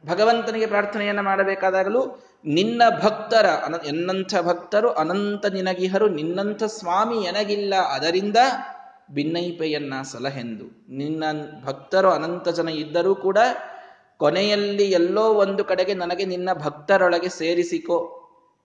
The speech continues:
ನನಗೊಂದು ಸ್ಥಾನವನ್ನ ಕೊಡು. ಸ್ಥಾನ ಬೇಕು ನನಗೆ,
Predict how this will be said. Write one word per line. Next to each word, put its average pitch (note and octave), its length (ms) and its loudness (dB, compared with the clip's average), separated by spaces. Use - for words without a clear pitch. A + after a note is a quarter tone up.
ನನಗೊಂದು C#3+ 500 -4
ಸ್ಥಾನವನ್ನ C#3 840 -4
ಕೊಡು. B2 680 -8
ಸ್ಥಾನ D3+ 400 -4
ಬೇಕು C#3 300 -2
ನನಗೆ, A2 640 -14